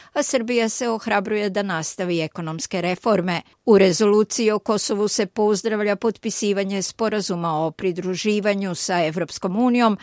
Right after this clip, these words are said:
ali traži snažne napore vlasti u Prištini da pokrenu društvene i ekonomske reforme te suzbiju korupciju i organizirani kriminal, kao i mogući politički pritisak na pravosuđe.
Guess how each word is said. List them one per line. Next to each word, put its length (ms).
ali 280
traži 560
snažne 580
napore 440
vlasti 500
u 60
Prištini 580
da 120
pokrenu 520
društvene 680
i 180
ekonomske 600
reforme 560
te 120
suzbiju 500
korupciju 600
i 60
organizirani 880
kriminal, 760
kao 200
i 100
mogući 520
politički 680
pritisak 640
na 200
pravosuđe. 840